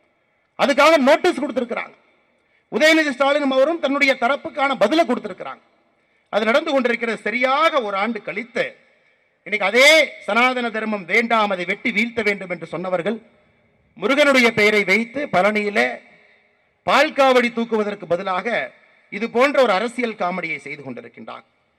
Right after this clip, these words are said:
அதையெல்லாம் தாண்டி ஆச்சரியம் என்னன்னாங்க, உதயநிதி ஸ்டாலின் அவர்கள் இன்னைக்கு பேசுறாங்க. இது வெறும் முருகன் மாநாடு மட்டுமல்ல,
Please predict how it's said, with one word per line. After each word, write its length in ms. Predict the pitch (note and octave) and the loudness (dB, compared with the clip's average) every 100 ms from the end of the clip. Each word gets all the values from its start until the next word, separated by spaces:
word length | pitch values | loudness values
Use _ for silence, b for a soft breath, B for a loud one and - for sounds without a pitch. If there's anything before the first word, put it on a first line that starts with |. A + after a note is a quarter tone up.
| _ _ _ D3+ | _ _ _ -10
அதையெல்லாம் 400 | F3+ G#3+ C#4 C4 | -6 -2 -2 0
தாண்டி 200 | A#3+ A#3 G3+ | -2 -2 -6
ஆச்சரியம் 340 | G3 - G#3+ F3 | -6 -8 -14 -12
என்னன்னாங்க, 380 | D#3+ D#3 E3 F#3+ C3+ - | -12 -12 -10 -10 -10 -10
உதயநிதி 340 | E3+ G3+ F3+ C3 | -6 -6 -6 -8
ஸ்டாலின் 300 | D#3 D#3 D3+ | -8 -8 -10
அவர்கள் 180 | C#3 C3 | -12 -16
இன்னைக்கு 200 | A#2+ C#3+ | -12 -12
பேசுறாங்க. 340 | - C3+ A2+ _ _ _ _ _ _ _ F3+ | -12 -14 -14 _ _ _ _ _ _ _ -8
இது 80 | G3+ | -2
வெறும் 240 | C#4 C#4 | -2 -2
முருகன் 300 | B3 C4+ C4+ A3 | -4 -2 -2 -4
மாநாடு 320 | G3+ G3 F3+ D#3 | -6 -6 -6 -10
மட்டுமல்ல, 400 | - F3 D3 | -12 -14 -10